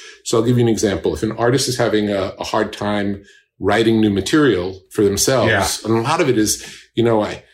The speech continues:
Speaker 1: I don't know what exactly what I wanna say, exactly what's right for me. I wrote this one song. I think it's good, but I don't know if it's right for my voice. There's, there's a lot of, there are a lot of ifs in the way.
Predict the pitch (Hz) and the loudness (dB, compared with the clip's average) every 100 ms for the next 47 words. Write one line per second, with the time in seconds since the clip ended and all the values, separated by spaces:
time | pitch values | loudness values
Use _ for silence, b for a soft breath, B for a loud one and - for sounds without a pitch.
0 | B B - - - - 101 110 98 98 | B B -20 -20 -12 -2 0 2 0 -2
1 | 92 - 117 123 - 123 101 82 80 85 | -2 -2 -4 -4 -2 -2 -2 -6 -8 -10
2 | 82 - - - 123 117 110 107 101 90 | -6 -2 0 0 2 2 2 2 0 -2
3 | 80 78 104 - 117 85 78 82 92 92 | -4 -2 -4 -2 -2 -2 -6 -8 -8 -8
4 | - - 82 92 127 127 127 123 82 90 | -8 -10 -8 -2 0 0 0 -2 -4 -6
5 | 107 - - 127 127 117 80 104 78 - | -8 -8 -4 -2 0 -2 -4 -6 -6 -6
6 | 127 123 123 - 95 95 87 - - - | -2 -2 -4 -8 -8 -10 -10 -12 -14 -10
7 | 113 110 - 92 82 82 107 131 123 - | -8 -8 -10 -12 -10 -8 -2 0 0 -2
8 | 107 - 117 110 101 95 104 104 b b | -4 -6 -6 -4 -4 -4 -4 -8 b b
9 | b b b _ 110 104 123 123 - 151 | b b b _ 0 2 2 0 0 0
10 | 139 - - 107 92 85 76 76 78 | 0 -2 0 0 0 -2 -4 -6 -12